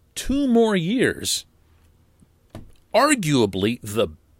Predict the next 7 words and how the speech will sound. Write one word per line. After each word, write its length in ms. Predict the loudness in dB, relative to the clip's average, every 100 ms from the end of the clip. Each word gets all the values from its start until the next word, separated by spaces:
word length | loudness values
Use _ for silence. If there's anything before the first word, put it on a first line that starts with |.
| 0
best 500 | 2 2 -4 -8 -8
two 280 | -4 -2 -2
years, 720 | -4 -6 -2 0 0 -2 -4 _ _ _ _ _ _ _ _ _ _ _ _ _ _ _ _ _ _ _ _
of 160 | -4 -2
the 80 | -2
player 580 | 0 4 6 8 6 4 _ -10
who's 320 | -4 -2